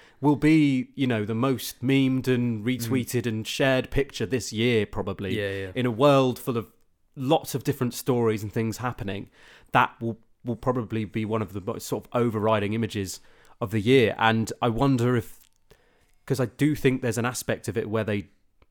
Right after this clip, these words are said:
Speaker 1: they want people to watch it, so that's why they sort of have, I guess, comedians in it. 'Cause, like, if you watch some of the other stuff, even on, uh, the other night,
Speaker 2: Yeah.
Speaker 1: uh, 'cause Amy Schumer was hosting, like,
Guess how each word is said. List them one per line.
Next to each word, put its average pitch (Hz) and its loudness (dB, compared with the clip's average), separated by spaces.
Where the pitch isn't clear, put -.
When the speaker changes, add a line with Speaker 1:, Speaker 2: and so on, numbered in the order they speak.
Speaker 1:
they 113 -4
want 117 0
people - -4
to - -4
watch 107 -2
it, - -8
so - -6
that's - -2
why 107 2
they 98 -4
sort 117 -6
of 92 -18
have, 104 -4
I 123 -4
guess, 113 -6
comedians 113 0
in 101 -2
it. - -8
'Cause, 143 -4
like, 156 2
if - -12
you 208 0
watch 285 -4
some 185 0
of 156 4
the 135 6
other 151 4
stuff, - 0
even 151 0
on, 120 2
uh, 117 2
the 110 2
other 107 0
night, 120 0
Speaker 2:
Yeah. 104 -12
Speaker 1:
uh, 123 -2
'cause 110 -4
Amy 120 2
Schumer 131 2
was 101 0
hosting, 113 -2
like, 104 -10